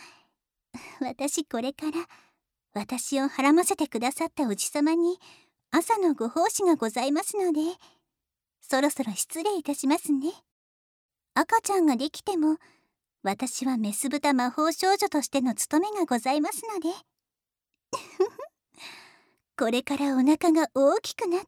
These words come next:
て、あなたの目の前で妊娠ポテバラセックスができると思う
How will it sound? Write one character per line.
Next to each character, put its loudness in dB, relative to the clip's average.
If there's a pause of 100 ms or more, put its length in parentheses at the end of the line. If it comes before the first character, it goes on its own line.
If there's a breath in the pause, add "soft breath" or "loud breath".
て、 -6 (760 loud breath)
あ 0
な 4
た -2
の -2
目 -2
の 2
前 2
で 0 (440 loud breath)
妊 4
娠 6
ポ -4
テ 4
バ 4
ラ 2
セ 0
ッ 0
ク 2
ス 4
が 4
で -2
き -4
る 0
と -4
思 4
う -2